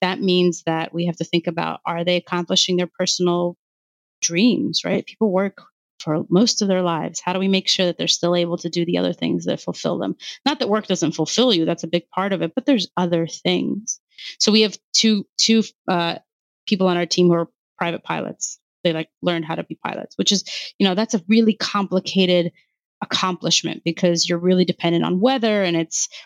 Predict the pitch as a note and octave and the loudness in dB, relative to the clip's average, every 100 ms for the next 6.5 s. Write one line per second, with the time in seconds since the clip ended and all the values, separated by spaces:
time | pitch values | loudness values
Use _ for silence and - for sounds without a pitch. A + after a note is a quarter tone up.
0 | _ - D#3 - - - D#4+ C#4 - G3+ | _ -6 -4 -4 -2 -2 4 2 4 2
1 | F#3 F3 F3 F3 F3+ - F3 F3 F3+ E3+ | 2 2 2 2 0 -4 -6 -4 -4 -4
2 | - F3 E3+ E3 E3+ - C4+ B3+ A#3 G3+ | -2 2 2 0 -4 -2 0 0 2 0
3 | F3+ F3+ E3+ G3+ G3 E3+ F3+ F3+ F3 F#3+ | 0 0 0 0 -2 0 0 2 2 4
4 | F#3+ E3+ - G#3+ G3+ G3 - F#3+ F3+ E3 | 4 2 0 0 2 0 0 0 0 0
5 | F3 F3 F3+ F3+ - F#3 E3 - F3 F3 | 0 0 -2 -2 -2 0 0 0 0 0
6 | F3 E3 D#3+ - | 2 2 0 -2